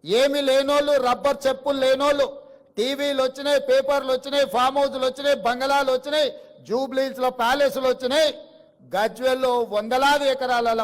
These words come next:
ఫామ్ హౌస్లు వచ్చినాయి. మరి త్యాగాలు చేస్తే కొండా లక్ష్మణ్ బాపూజీ గారి లాగా లేకుండా మీరెందుకు ఇట్లా వేలాది కోట్ల రూపాయల ఆస్తులు వచ్చినాయో, మీ త్యాగానికి, కొండా లక్ష్మణ్ గారి త్యాగానికి ఉన్న తేడా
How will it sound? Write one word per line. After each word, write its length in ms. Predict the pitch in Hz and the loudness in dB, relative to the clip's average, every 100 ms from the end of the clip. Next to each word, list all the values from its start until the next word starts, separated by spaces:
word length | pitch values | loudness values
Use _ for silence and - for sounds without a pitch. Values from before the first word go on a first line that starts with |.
| 214 | -2
ఫామ్ 240 | 214 269 302 | -2 2 2
హౌస్లు 280 | 294 262 254 | 0 0 0
వచ్చినాయి. 360 | 247 247 240 208 - - - _ _ | -2 -4 -2 -4 -8 -20 -20 _ _
మరి 240 | 165 240 226 226 | -2 0 0 -2
త్యాగాలు 440 | 208 247 285 294 285 | 0 2 2 2 0
చేస్తే 360 | 269 262 269 262 226 - - - _ _ _ | 0 0 0 0 0 -6 -20 -20 _ _ _
కొండా 300 | 180 233 294 302 | -4 0 2 2
లక్ష్మణ్ 400 | 294 294 277 247 | 0 -2 -8 -2
బాపూజీ 400 | 247 269 302 254 277 | -2 0 -4 -4 0
గారి 160 | 269 262 254 | 0 0 0
లాగా 220 | 262 254 240 | 0 0 2
లేకుండా 480 | 254 262 247 247 233 - - - - - 135 | 0 0 -4 0 0 -2 -10 -20 -20 -20 -8
మీరెందుకు 560 | 202 269 247 254 330 302 | -4 0 0 0 -4 -8
ఇట్లా 240 | - 277 262 - - - 135 | -2 2 2 2 -8 -20 -4
వేలాది 460 | 185 269 285 311 302 285 | 2 4 4 2 2 0
కోట్ల 240 | 269 262 254 | 0 0 -2
రూపాయల 300 | 254 240 233 233 | 0 0 0 0
ఆస్తులు 280 | - 247 247 233 | 0 -2 -2 -2
వచ్చినాయో, 420 | 240 233 226 220 - - - - 143 | -4 -2 0 0 -4 -16 -20 -18 -6
మీ 100 | 285 320 285 | -4 -2 0
త్యాగానికి, 560 | 269 262 254 254 262 254 233 | 0 0 -2 -4 -8 -6 -6
కొండా 260 | 240 320 311 | -2 0 0
లక్ష్మణ్ 380 | 285 - 262 254 | -2 -6 -10 -4
గారి 140 | 247 247 | -4 -2
త్యాగానికి 420 | 226 233 233 233 233 | -4 -2 -4 -4 -6
ఉన్న 120 | 220 - 214 | -8 -6 0
తేడా 300 | 269 294 | 2 4